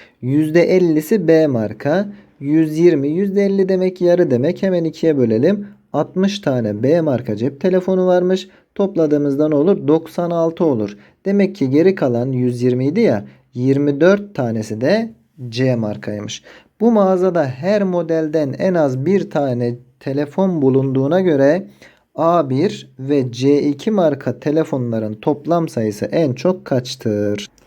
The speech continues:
Şimdi arkadaşlar zaten altmış tane cep telefonu B markaya gitti.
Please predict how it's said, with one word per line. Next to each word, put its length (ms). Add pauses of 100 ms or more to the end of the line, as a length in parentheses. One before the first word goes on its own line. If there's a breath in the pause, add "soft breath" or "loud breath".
(100)
Şimdi 220
arkadaşlar 460
zaten 460
altmış 360
tane 260
cep 260
telefonu 480
B 160
markaya 500
gitti. 480